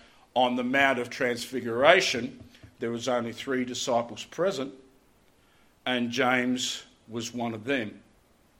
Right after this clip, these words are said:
So I can only imagine the impact that that had upon the church. And of course, it does vex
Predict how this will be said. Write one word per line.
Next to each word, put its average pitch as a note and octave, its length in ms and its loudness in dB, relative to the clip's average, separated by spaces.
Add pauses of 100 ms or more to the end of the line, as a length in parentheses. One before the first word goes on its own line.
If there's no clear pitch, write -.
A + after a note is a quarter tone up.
(760)
So C#3+ 280 6
I C3 80 6
can D3 180 2
only D#3 580 6
imagine C#3 1040 6
the C#3 300 2
impact C#3+ 640 2
that C3+ 260 -2
that C#3 320 6 (240)
had C3+ 460 4 (720)
upon B2 380 -2
the A#2 80 -2
church. A2+ 640 -8 (1120)
And F3 220 8
of C#3 160 -8
course, E3 500 2 (140)
it C3 320 0
does D3 600 6 (380)
vex C#3+ 680 0